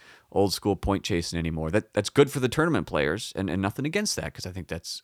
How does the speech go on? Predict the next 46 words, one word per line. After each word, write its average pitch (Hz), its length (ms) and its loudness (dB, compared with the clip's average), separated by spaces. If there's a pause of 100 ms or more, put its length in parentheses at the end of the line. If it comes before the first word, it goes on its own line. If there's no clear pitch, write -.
awesome, 73 460 0
but - 120 -12
that 95 140 0
is 92 120 -8
not 92 380 2
what 85 140 -2
is 80 80 -6
going 85 200 -2
to 80 80 -8
keep 78 240 -10 (380)
the 90 80 -4
hobby 82 240 -2
going. 78 300 -2
It's - 140 -6
not 101 160 6
what 92 100 0 (800)
drives 95 380 6
me 104 160 2
to 123 200 4
it. 117 140 4 (520)
Casuals 107 500 4
at 95 160 2
home, 113 340 4
they're 104 100 6
never 117 160 6
like, 104 100 2
"What's - 200 2
my 131 80 -2
score? 151 600 2
Oh 185 200 10
my 110 120 4
God." 160 280 4
They're 117 80 4
like, 151 100 -4
"No, - 100 0
I 139 100 4
wanna 180 200 2
see - 160 -2
multi-ball. 180 480 2
I 190 80 -2
wanna, 180 160 -4
like, - 180 -4
what 139 80 -4
am 151 80 -2
I 147 60 -4
doing?" 175 260 -4